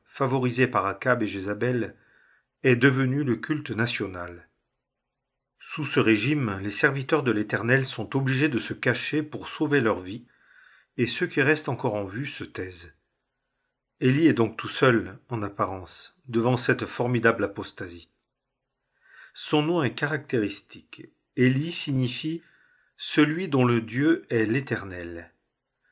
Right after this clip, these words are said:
Et chacun peut lire ce nom dans les paroles et toute la conduite de cet homme. Son Dieu est celui qu'Israël avait abandonné. Son témoignage est tout aussi caractéristique.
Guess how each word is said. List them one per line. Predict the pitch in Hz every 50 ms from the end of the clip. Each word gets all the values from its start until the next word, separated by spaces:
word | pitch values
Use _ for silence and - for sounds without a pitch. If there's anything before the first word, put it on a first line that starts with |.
| _ _ _ _ -
Et | 139 127
chacun | - - - - 151 156 - 151 160 196 202 - _
peut | - 117
lire | 117 139 175 170 -
ce | - - 160
nom | 143 143 160 175 175 143
dans | 117 107
les | 104 107
paroles | 110 110 - 127 120 127 139 151 151 139
et | 131 - - -
toute | - 196 190 -
la | 180 143 127
conduite | - - 147 131 123 120 143 156 143 - 120
de | - 104
cet | 90 - - 95 - -
homme. | 95 85 87 90 90 - _ _ _ _ _ _ _ _ _ _ _ _ _ _ _ _ _ _ _ _ _ _ _ _ _
Son | - - - - 156 147 139
Dieu | 127 117 120 127 135 151 165 - - -
est | 135 123
celui | - - - 131 123 143 170 160
qu'Israël | - - 156 - - - 127 123 139 156 151
avait | 123 101 101 104
abandonné. | 110 110 117 123 120 110 104 92 90 90 85 - _ _ _ _ _ _ _ _ _ _ _ _ _ _ _ _ _ _
Son | - - - - 127 113
témoignage | - - - 151 151 143 127 113 107 107 107 110 117 117 - - - -
est | 131 117 120
tout | - 196 185 - -
aussi | - - 135
caractéristique. | 120 - 104 95 95 - - - 90 87 85 - - - 117 107 - - _